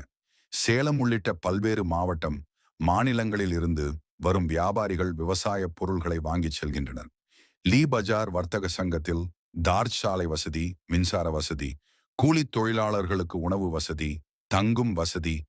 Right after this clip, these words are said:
சிறிய மருத்துவமனை உள்ளிட்ட பல்வேறு அடிப்படை வசதிகள் செய்து தரப்பட்டுள்ளன.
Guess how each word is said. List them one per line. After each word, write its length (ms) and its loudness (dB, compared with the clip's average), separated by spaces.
சிறிய 440 2
மருத்துவமனை 600 0
உள்ளிட்ட 380 0
பல்வேறு 420 2
அடிப்படை 380 0
வசதிகள் 540 0
செய்து 240 0
தரப்பட்டுள்ளன. 600 -4